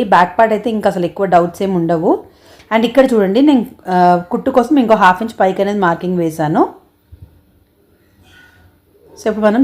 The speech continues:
చెస్ట్ పాయింట్ని కూడా కలిపేసుకుందాం. ఇక్కడ ఆర్మ్‌హోల్ లైన్ అనేది డ్రా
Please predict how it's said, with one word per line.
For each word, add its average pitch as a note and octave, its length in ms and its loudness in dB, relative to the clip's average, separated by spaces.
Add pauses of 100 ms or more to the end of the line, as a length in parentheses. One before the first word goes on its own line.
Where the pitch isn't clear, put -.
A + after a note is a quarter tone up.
చెస్ట్ G#3 280 -4
పాయింట్ని F#3+ 300 -2
కూడా - 140 -4
కలిపేసుకుందాం. D3 600 -4 (540)
ఇక్కడ A3+ 140 0 (120)
ఆర్మ్‌హోల్ G#3 320 2
లైన్ G3 160 0
అనేది G3+ 220 -4
డ్రా E3 100 2